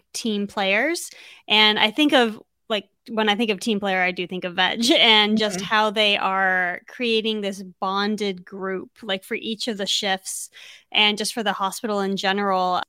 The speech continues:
Speaker 1: And, like, you need your team to be bonded in order for it to be successful. Um, because again, like you said, like, you're in high stress environments.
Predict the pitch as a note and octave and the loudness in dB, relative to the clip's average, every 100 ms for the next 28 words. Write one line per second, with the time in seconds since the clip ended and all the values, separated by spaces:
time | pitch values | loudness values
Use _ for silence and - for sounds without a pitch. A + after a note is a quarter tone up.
0 | - G#3 G3+ G3 - _ - G#3 B3+ B3+ | -4 -2 -2 -4 -8 _ -10 -6 0 2
1 | A3+ A3 A3+ B3 B3+ C4 _ _ _ _ | 4 4 2 2 -2 -6 _ _ _ _
2 | _ - A#3 - - A3+ G#3 G3+ G3+ G3+ | _ -2 -2 0 0 2 4 2 0 -4
3 | _ - G#3+ G#3 F#3+ F3+ F#3 F#3+ - G3 | _ -8 -6 -2 0 0 0 -2 -4 -4
4 | G#3+ - G#3 G3+ G3 G#3+ - G3 G3 F#3 | -4 -4 -2 -2 -4 -4 -6 -6 -8 -8
5 | G#3 - A3+ - - C4+ C#4 C4+ F#3+ F#3+ | -10 -6 -6 -6 -4 0 0 0 -4 -4
6 | G#3 A#3 A#3 B3+ F4 G#3 F#3 A#3+ A#3 G#3 | -4 -4 -2 2 4 2 0 -4 0 2
7 | F#3+ - G#3 A#3+ A3 G#3 G3+ - G3+ F#3+ | 2 -2 -2 -2 0 0 -2 -4 0 0
8 | G3 - B3 - B3 G3 F3+ F3+ F#3 C4+ | 0 -2 -2 0 2 4 4 2 0 -2
9 | - | -6